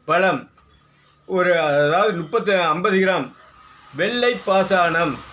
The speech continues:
ஒரு இருபத்தஞ்சு கிராம், நாவி, நாவி, அஹ், ஒரு பத்து கிராம்,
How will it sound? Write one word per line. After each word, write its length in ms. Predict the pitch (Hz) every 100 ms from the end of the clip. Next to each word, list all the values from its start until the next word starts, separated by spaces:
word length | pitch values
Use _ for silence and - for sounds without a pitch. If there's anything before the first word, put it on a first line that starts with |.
| - - - -
ஒரு 200 | 180 190
இருபத்தஞ்சு 560 | 185 214 220 196 170 165
கிராம், 240 | 170 156 120 - - - - 131
நாவி, 640 | 151 208 233 208 196 131 - - - - - - - - - - - - -
நாவி, 500 | 147 180 214 196 160 113 - - - - - -
அஹ், 260 | 196 185
ஒரு 220 | 180 185 180
பத்து 260 | 185 165
கிராம், 320 | 185 180 143